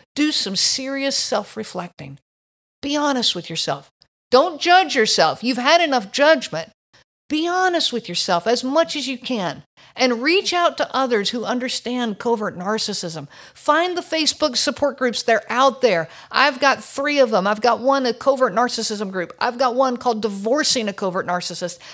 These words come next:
and I've got one called Parenting with a Toxic Partner. Find these people out there who understand narcissism and listen to them. Share your stories with them.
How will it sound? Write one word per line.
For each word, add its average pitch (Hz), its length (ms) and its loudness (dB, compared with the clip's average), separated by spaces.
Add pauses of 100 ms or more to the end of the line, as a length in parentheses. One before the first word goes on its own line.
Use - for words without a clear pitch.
(120)
and 240 120 0
I've 262 140 4
got 240 160 0
one 240 240 0
called 214 300 0
Parenting 240 600 -4 (280)
with 240 140 0
a 233 40 -2
Toxic 220 480 -4
Partner. 151 460 -6 (320)
Find 311 480 0
these 269 160 0
people 262 300 0
out 247 200 2
there 226 140 2
who 240 160 0
understand 214 500 -2
narcissism 190 720 -2 (240)
and 233 160 -2
listen 254 480 0
to 220 60 -2
them. 196 200 0
Share 262 340 0
your 240 120 -2
stories 196 480 -2
with 180 140 -6
them. 143 300 -8